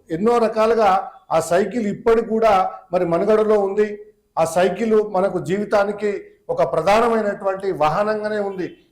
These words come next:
కారు ఉండొచ్చు, స్కూటర్ ఉండొచ్చు, ఇంకేదైనా ఉండొచ్చు. మనం ఆఖరికి విమానంలో తిరిగినప్పటికి కూడా మళ్ళీ భూమి మీదకి వచ్చినప్పుడు ఖచ్చితంగా ఈ సైకిల్ అనేది మనలో జీవితంలో ఒక భాగం అయిపోయింది. కాబట్టి ఈ సైకిల్కు ఉన్నటువంటి గొప్పతనము,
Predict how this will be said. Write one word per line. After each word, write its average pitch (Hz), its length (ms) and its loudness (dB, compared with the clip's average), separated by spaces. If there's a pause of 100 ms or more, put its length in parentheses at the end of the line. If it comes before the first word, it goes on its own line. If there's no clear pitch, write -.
(140)
కారు 180 260 2
ఉండొచ్చు, 214 680 0 (240)
స్కూటర్ 190 520 -2
ఉండొచ్చు, 214 640 -2 (220)
ఇంకేదైనా 202 480 2
ఉండొచ్చు. 214 540 0 (240)
మనం 175 380 -2 (220)
ఆఖరికి 185 360 2
విమానంలో 233 540 2
తిరిగినప్పటికి 220 600 -2
కూడా 208 360 2 (320)
మళ్ళీ 180 200 2
భూమి 180 240 0
మీదకి 196 260 0
వచ్చినప్పుడు 190 680 -4 (260)
ఖచ్చితంగా 196 420 0
ఈ 175 160 -2
సైకిల్ 165 420 -2
అనేది 180 280 -2
మనలో 160 540 -2 (160)
జీవితంలో 202 460 0
ఒక 180 80 -6
భాగం 185 380 0
అయిపోయింది. 175 380 -4
కాబట్టి 156 600 -4 (200)
ఈ 151 100 -2
సైకిల్కు 175 520 -4
ఉన్నటువంటి 170 460 -4
గొప్పతనము, 170 800 -2